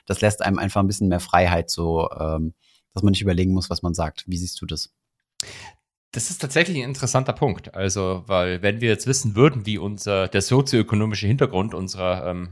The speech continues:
Speaker 2: äh, unserer, ähm, Zuhörer sozusagen ist, dann würden wir ja vielleicht p-, aufpassen, dass wir uns entsprechend denjenigen anpassen und damit aber vielleicht
Speaker 1: Mhm.
Speaker 2: auch neue Menschen verschrecken. Oder wie hast du dir das
Speaker 1: Genau.
Speaker 2: überlegt?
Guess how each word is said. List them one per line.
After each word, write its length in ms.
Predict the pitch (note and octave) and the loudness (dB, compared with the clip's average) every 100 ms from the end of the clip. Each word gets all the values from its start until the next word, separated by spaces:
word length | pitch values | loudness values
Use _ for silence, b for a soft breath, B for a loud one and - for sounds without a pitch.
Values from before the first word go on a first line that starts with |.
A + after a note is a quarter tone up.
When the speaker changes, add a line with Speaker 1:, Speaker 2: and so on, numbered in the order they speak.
| E2 | -10
Speaker 2:
äh, 40 | E2+ E2+ A1 E2+ | -10 -10 -10 -10
unserer, 360 | F2 F#2 F#2 F2 C#2+ | -12 -8 -6 -6 -8
ähm, 260 | F2 F2+ F#2 _ B B B B B | -8 -8 -10 _ B B B B B
Zuhörer 500 | - G3 E3+ C3 A#2 | 6 10 12 10 8
sozusagen 520 | A#2+ A2+ A2 A2 G#2 | 6 0 2 4 4
ist, 240 | G2 C#3 - | 4 4 6
dann 200 | G2+ G2 | 4 6
würden 220 | D3+ E3 | 4 6
wir 100 | A#2+ | 6
ja 100 | A2 | 6
vielleicht 280 | A2+ A2 A2 _ _ - | 6 0 0 _ _ -8
p-, 80 | - | -2
aufpassen, 640 | G#2+ E3 - - D3+ - B2 | 4 4 4 2 2 2 0
dass 180 | B2 | 2
wir 60 | B2+ | 2
uns 140 | A#2 A2 | 0 0
entsprechend 580 | G#2+ - A#2 B2 A2+ | -8 -2 -2 0 0
denjenigen 560 | A2+ A2 A2 A2 G#2+ G2+ - | 2 2 2 0 0 -4 2
anpassen 800 | A2 C#3+ - E2+ - - C#3 B B B | 4 4 2 -2 -2 -4 -4 B B B
und 180 | A2+ A2+ | -2 4
damit 180 | A#2 C3 | 6 6
aber 140 | B2 | 4
vielleicht 280 | - B2+ - | 4 4 6
Speaker 1:
Mhm. 40 | C3 | 4
Speaker 2:
auch 80 | A#2 | 6
neue 460 | A2+ B2 A3 B2 | 8 8 8 8
Menschen 420 | E2+ E2 F2 F#2+ | 6 0 -2 -6
verschrecken. 560 | F2 F#2+ - C3 - - _ _ _ _ _ _ | -6 -6 -4 -4 -6 -20 _ _ _ _ _ _
Oder 180 | - A2+ | 4 4
wie 160 | G#2+ G#2+ | 6 6
hast 160 | G2+ | 4
du 60 | G#2 | 0
dir 100 | G2 | 4
das 80 | A#2+ | 6
Speaker 1:
Genau. 120 | G#2+ | 6
Speaker 2:
überlegt? 280 | F2+ F2 - | 2 -4 -12